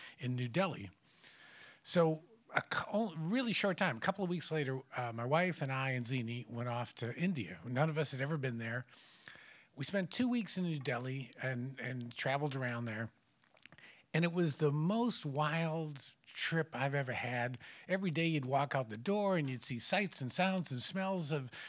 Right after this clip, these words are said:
you ne-, eh, just wild, crazy experiences. We loved it. It was just, it was amazing. So at the end of two weeks, Zini had wanted to go to this place called Varanasi. I had never heard of it.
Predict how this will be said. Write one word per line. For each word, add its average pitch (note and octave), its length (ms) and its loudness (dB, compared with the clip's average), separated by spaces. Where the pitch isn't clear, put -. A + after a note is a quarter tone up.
you C#3 100 -2
ne-, G3 240 0
eh, D#3+ 180 0
just D3+ 260 0
wild, F#3 580 4
crazy E3+ 400 2
experiences. D3+ 760 0
We C#3 160 -2
loved C#3+ 380 0
it. E2+ 140 -10
It G#2+ 80 -10
was A2 120 -6
just, - 300 -4
it B2 60 -6
was A#2+ 140 -6
amazing. A#2 380 -4
So F3+ 340 4
at E3 140 -2
the F3+ 120 -6
end A#3+ 200 4
of A#3 160 0
two B3+ 220 2
weeks, D3 360 0
Zini F#3+ 720 2
had D3+ 200 -4
wanted D#3 280 2
to D3+ 60 0
go C#3 140 0
to C3+ 60 -2
this C3 160 -4
place B2 260 -2
called A2+ 280 -2
Varanasi. B2 720 2
I - 40 -2
had C#3+ 140 2
never C3+ 200 0
heard B2+ 240 2
of F#2+ 80 -6
it. F#2 140 -8